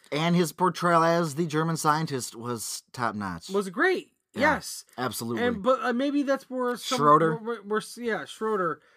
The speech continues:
Speaker 2: Where some of the movie suffers, though, is that he didn't need to have so many people in this movie.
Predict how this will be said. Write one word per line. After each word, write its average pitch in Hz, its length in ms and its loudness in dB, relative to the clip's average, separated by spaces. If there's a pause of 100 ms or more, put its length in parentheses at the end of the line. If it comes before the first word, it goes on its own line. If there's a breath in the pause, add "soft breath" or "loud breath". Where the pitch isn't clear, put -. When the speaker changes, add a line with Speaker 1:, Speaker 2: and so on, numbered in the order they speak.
(120)
Speaker 2:
Where 185 140 -4
some 247 180 0
of 247 60 2
the 247 60 2
movie 233 280 -2
suffers, 202 560 -4
though, 170 300 0
is 170 120 -6
that 190 180 -6 (500)
he 247 120 -6
didn't 277 200 -4
need 294 200 -4
to 247 80 2
have 269 380 -2
so - 140 -6
many 165 200 -6
people 131 340 -16
in 117 80 -16
this 117 180 -20
movie. 110 340 -20